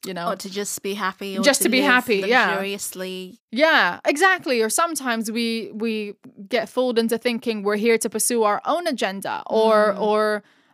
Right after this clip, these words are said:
Speaker 1: um, just try to live that soft life and, and luxury, you know, and just hope that we win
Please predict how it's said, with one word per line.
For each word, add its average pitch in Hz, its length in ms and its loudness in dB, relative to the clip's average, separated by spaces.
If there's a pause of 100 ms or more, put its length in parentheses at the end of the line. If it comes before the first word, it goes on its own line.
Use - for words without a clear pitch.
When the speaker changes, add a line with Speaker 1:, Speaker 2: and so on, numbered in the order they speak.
(120)
Speaker 1:
um, 202 520 0 (280)
just 214 240 -4
try 214 200 0
to 214 140 -6
live 208 240 -4
that 196 180 -2
soft - 300 -2
life 196 380 -4
and, 196 180 -8
and 214 160 -6
luxury, 214 560 0
you 190 160 -6
know, 190 240 0
and 202 100 -2
just 214 260 -2
hope 226 340 0
that 202 160 2
we 220 100 2
win 214 420 -2